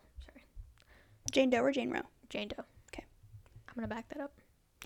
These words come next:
Speaker 2: So Jane was interviewed by one psychologist, and he did believe her about the abuse. I mean, when somebody talks about that stuff, like, you can tell if they're being
Speaker 1: They're not
Speaker 2: serious or not.
Speaker 1: making it up for attention.
Speaker 2: Right.
Speaker 1: Like, nobody wants to be
Speaker 2: Well, I'm not
Speaker 1: looked at.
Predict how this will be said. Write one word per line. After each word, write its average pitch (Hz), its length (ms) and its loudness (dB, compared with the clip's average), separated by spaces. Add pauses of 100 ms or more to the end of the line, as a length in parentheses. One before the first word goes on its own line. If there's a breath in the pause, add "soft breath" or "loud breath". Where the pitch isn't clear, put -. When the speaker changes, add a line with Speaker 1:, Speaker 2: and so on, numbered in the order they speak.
(320 loud breath)
Speaker 2:
So 262 200 8
Jane 247 300 4
was 262 160 8
interviewed 208 400 2
by 202 140 4
one 220 220 2
psychologist, 214 840 2
and 214 380 0
he 269 160 4
did 269 240 8
believe 208 280 6
her 202 160 2
about 202 280 0
the 254 100 -6
abuse. 226 680 -6
I 240 40 -6
mean, 220 300 -6 (840 soft breath)
when 262 100 -2
somebody 339 260 4
talks 233 260 4
about 240 180 2
that - 160 2
stuff, 247 360 4
like, 220 160 2 (120)
you 254 120 -2
can 285 100 4
tell 208 220 2
if 190 80 -4
they're - 140 -4
being 262 100 -4
Speaker 1:
They're 330 100 4
not 392 260 4
Speaker 2:
serious - 20 0
or 262 40 4
not. 269 120 6
Speaker 1:
making 262 200 2
it 233 120 2
up 233 200 4
for - 160 0
attention. - 540 -6 (160)
Speaker 2:
Right. - 140 -2 (240)
Speaker 1:
Like, 294 160 6
nobody 320 320 10
wants 226 320 -2
to 247 100 2
be 220 220 -2
Speaker 2:
Well, 262 160 6
I'm 277 160 8
not 311 180 8
Speaker 1:
looked 254 180 8
at. 226 40 10